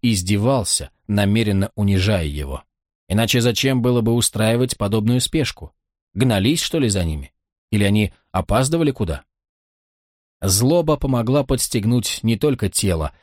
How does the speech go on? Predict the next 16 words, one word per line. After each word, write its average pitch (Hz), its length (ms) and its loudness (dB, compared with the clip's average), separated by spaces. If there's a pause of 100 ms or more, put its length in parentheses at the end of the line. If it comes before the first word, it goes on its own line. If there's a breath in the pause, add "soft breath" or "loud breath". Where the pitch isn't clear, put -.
(160)
Одолевая 117 540 2
несколько 127 480 0
последних 117 560 0
подъемов 113 560 0
и 107 80 0
спусков, - 560 -2 (280)
Эврих 127 420 2
заставлял 123 760 0
измотанный 110 720 2
разум 113 380 2
трудиться, 107 640 0
подбирая 110 500 0
и 120 160 -4
складывая 113 540 0
достойные 98 580 0
слова. 80 440 -4